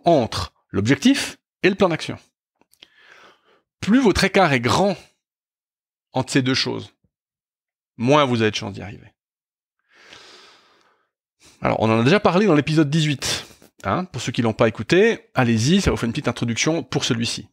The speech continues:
pour la série. Partout dans le dév-, en développement personnel, vous allez voir, oui, ayez de grands objectifs, rêvez à un avenir meilleur, machin.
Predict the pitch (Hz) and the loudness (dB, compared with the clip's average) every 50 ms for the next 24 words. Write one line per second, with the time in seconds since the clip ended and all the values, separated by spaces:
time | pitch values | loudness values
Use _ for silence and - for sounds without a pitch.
0 | _ - 110 107 110 107 - 113 107 107 - - _ _ _ _ _ _ _ _ | _ -4 -2 0 0 0 -2 -6 -6 -8 -12 -18 _ _ _ _ _ _ _ _
1 | _ - _ - - - - - - - - - - - - _ _ _ _ _ | _ -20 _ -20 -20 -20 -20 -20 -20 -20 -20 -20 -20 -20 -20 _ _ _ _ _
2 | _ _ - 202 196 180 - - - - 240 233 247 247 240 202 - - _ _ | _ _ -2 -2 0 0 -2 -2 0 0 2 4 4 4 2 0 -2 -8 _ _
3 | _ _ _ _ - 117 160 170 185 175 151 165 160 151 156 - 139 139 180 165 | _ _ _ _ -2 0 2 4 4 4 4 2 0 0 0 0 2 2 2 2
4 | 175 175 165 - 156 - - 143 117 101 - - - _ _ _ _ 110 117 123 | 2 0 2 0 -2 -2 -2 -4 -4 -4 -8 -10 -14 _ _ _ _ -2 2 4
5 | 131 139 127 120 135 135 135 139 135 123 113 120 143 185 233 240 233 240 233 233 | 4 4 4 6 4 4 6 4 2 2 0 -4 -6 -4 -4 -2 -2 -2 -2 -2
6 | 233 226 226 226 226 226 220 214 208 175 170 175 175 160 147 131 135 123 131 175 | -2 -2 -2 -2 -2 -2 -2 0 0 0 2 2 0 0 0 0 0 0 2 2
7 | 190 190 190 190 190 180 147 165 156 147 165 156 - - _ - 180 175 170 170 | 2 2 2 2 2 2 2 2 2 2 -2 -2 -2 -10 _ -6 -6 -4 -4 -4
8 | 170 170 170 160 - - 147 135 131 123 123 185 220 226 180 156 175 196 202 208 | -4 -4 -6 -6 -2 0 2 2 2 2 4 4 4 4 2 2 2 4 4 4
9 | 214 214 208 208 202 190 151 151 170 175 175 175 170 175 170 160 147 139 139 151 | 4 2 2 4 4 4 4 4 4 4 4 4 4 4 4 4 4 2 2 2
10 | 160 151 135 143 160 165 165 143 139 143 139 131 135 139 139 139 127 123 123 123 | 0 0 0 -2 -4 -4 -4 -4 -2 -4 -2 0 0 0 0 -2 -4 -4 -6 -6
11 | - - 135 139 143 139 | -6 -8 -8 -12 -12 -14